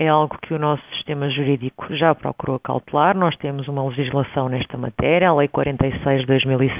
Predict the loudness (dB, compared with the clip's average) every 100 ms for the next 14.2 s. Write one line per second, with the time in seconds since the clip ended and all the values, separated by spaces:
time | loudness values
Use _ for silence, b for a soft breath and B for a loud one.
0 | 6 6 6 -2 B B B B B 2
1 | 2 4 4 6 4 2 0 2 0 2
2 | 4 4 2 0 -2 0 -4 -4 -2 -2
3 | -2 0 -2 0 -2 0 0 2 4 4
4 | 4 -2 -4 -16 -8 -2 -2 -2 -4 -4
5 | B B B _ 4 6 6 4 4 4
6 | 4 4 4 6 6 4 2 -4 0 -2
7 | -2 0 0 0 0 -2 -2 0 0 2
8 | 0 0 -2 0 -4 -4 B B B B
9 | _ 2 6 6 6 4 4 4 6 6
10 | 6 2 -6 -4 0 0 0 -2 2 0
11 | 4 4 2 -2 -4 -4 -8 2 2 4
12 | 0 -4 -8 -6 -6 -2 0 2 2 -2
13 | -2 -6 -2 0 0 2 2 4 0 -2
14 | -2 -2